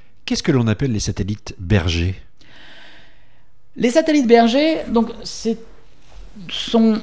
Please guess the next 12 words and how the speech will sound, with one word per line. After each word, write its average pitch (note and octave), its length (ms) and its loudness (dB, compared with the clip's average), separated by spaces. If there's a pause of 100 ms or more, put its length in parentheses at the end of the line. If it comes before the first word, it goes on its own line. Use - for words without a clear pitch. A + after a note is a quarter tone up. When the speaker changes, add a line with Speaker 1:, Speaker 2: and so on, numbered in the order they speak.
Speaker 2:
deux A3 360 6
petits C#4 300 2
satellites A3+ 680 2 (180)
qui A3 100 -4
s'appellent, G3+ 680 4 (880)
euh, - 320 -2 (440)
Pandore G#3 760 6
et E3 80 -6
Prométhée, F#3+ 680 0 (880)
qui F#3+ 140 -4
se A3 140 2
trouvent, B3+ 600 2